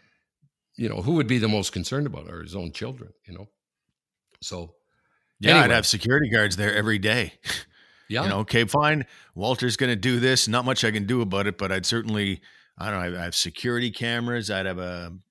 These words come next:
Speaker 2: security guy that would be working, well, whatever time of day that Walter allowed people into his house, wh-, however many hours a, a day that is, that's how long I'd have a security
Speaker 1: Well
Speaker 2: guard there." But anyway, it, it,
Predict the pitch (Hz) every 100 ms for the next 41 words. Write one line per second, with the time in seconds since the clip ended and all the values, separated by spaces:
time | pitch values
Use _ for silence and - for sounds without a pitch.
0 | _ - - 101 113 110 110 98 107 110
1 | 98 92 92 98 107 107 110 107 98 -
2 | _ _ _ _ _ 85 98 113 87 87
3 | 110 110 107 - _ - 117 117 104 90
4 | 117 110 104 90 _ 95 98 110 107 101
5 | 98 104 110 92 113 104 101 95 90 110
6 | 107 98 98 - - _ - 110 113 113
7 | 110 110 107 107 104 92 - 104 101 110
8 | 107 104 117 98 92 98 - 101 95 98
9 | 98 92 90 - 82 101 185 101 82 80
10 | 78 85 82 82 _ - 135 135 110 110
11 | 107 98